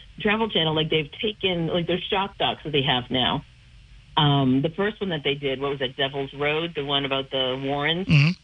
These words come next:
Speaker 1: It was like a Ken Burns documentary, but putting the lens on the Warrens. So it was, like, using a legitimate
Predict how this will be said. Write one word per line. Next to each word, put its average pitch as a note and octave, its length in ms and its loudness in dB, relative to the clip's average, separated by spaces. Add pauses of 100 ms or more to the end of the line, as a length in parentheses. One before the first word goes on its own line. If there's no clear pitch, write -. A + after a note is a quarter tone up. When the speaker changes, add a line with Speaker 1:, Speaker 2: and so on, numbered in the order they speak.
(140)
Speaker 1:
It B3 200 -2
was C4+ 160 -2
like C4+ 180 -2
a B3 60 -2
Ken B3 440 -4
Burns A3+ 440 -2
documentary, F3 720 -2
but E3 220 -4 (280)
putting B3 300 -4
the G3 60 0
lens E3 500 -2
on D#3 400 0
the F3+ 80 0
Warrens. A3 460 -2
So F#3 80 -2
it - 40 -2
was, G3+ 180 -2
like, F#3 200 -14
using A3+ 340 -8
a G3+ 60 -2
legitimate F#3 720 -4